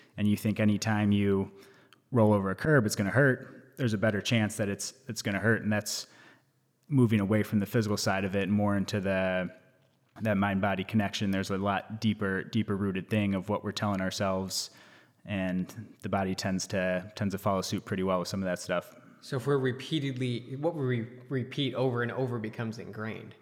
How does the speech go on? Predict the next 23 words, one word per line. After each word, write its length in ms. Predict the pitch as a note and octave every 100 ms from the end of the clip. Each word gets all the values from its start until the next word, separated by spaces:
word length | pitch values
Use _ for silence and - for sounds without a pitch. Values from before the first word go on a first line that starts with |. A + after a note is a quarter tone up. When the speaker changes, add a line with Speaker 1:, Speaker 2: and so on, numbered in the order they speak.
| _ _
Speaker 1:
Mm-hmm. 140 | G#2+ G2+
Speaker 2:
So 300 | G2 C3 A#2+
if, 300 | A#2 - -
if 220 | B2+ A2+ - -
I 80 | B2+
was 160 | B2
talking 180 | C3 B2
to 80 | A2+
some 240 | - A2
runners 300 | A#2 A#2+ A2
at 120 | G#2+ G#2
this 200 | G2 A#2
race, 640 | G#2+ G#2+ - - - - A#2+
at 100 | G#2+
the 60 |
fifty 280 | A#2 B2+ B2+
K, 300 | A#2+ G#2+ G#2 - - - -
and 80 | A#2+
asked 220 | A#2 A#2
them 140 | B2+ A#2
if 100 | A#2
they 160 | A#2
ran 480 | G#2 A#2+ A#2+ G#2+ A2